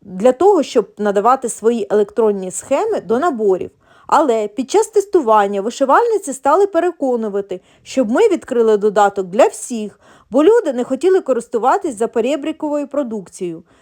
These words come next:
Замовник не заперечує, його потреби повністю закриті. Нам здається, що тут всі у виграші, це сто відсотків.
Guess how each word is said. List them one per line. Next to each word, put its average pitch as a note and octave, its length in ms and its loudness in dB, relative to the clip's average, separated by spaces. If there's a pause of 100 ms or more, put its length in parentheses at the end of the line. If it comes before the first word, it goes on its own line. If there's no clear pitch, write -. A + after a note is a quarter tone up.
(120)
Замовник G#4 560 2
не D#4 100 0
заперечує, G#3+ 840 0
його B3+ 240 -2
потреби F#4 500 0
повністю G4 600 -2
закриті. G3+ 600 -6
Нам E4+ 280 0 (340)
здається, G3 600 -2
що A#3 160 -8
тут A4 200 2
всі - 280 0
у F4 120 4
виграші, G3+ 640 -4
це B3 160 -6
сто E4 200 -6
відсотків. G3 640 -6